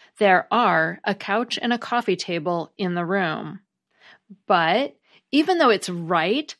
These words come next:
that still sounds weird <laughs> to a lot of people, which is why Joe asked the question in the first place. Some sentences sound bad even when they're right. It's enough to make you use that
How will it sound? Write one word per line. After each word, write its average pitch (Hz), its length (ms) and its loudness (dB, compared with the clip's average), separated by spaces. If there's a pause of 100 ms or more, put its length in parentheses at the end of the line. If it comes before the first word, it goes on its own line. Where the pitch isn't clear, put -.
that 233 180 -2
still 226 300 2
sounds 185 320 -2
weird 170 720 -2
<laughs> 247 140 -6
to 254 120 4
a 233 80 8
lot 202 240 10
of 185 80 -2
people, 170 500 -2 (240)
which 262 140 0
is 254 140 0
why 233 160 2
Joe 175 260 2
asked 160 240 0
the 185 80 -2
question 175 420 -4
in 170 60 -6
the 170 80 -6
first 220 340 0
place. - 540 -6 (400)
Some 233 240 2
sentences 220 560 2
sound 196 240 2
bad 185 420 2 (140)
even 214 320 2
when 180 140 -2
they're 170 120 -2
right. 165 480 -2 (160)
It's 220 140 -4
enough 226 240 4
to 220 80 0
make 208 220 0
you 202 60 -2
use 180 280 0
that 165 240 0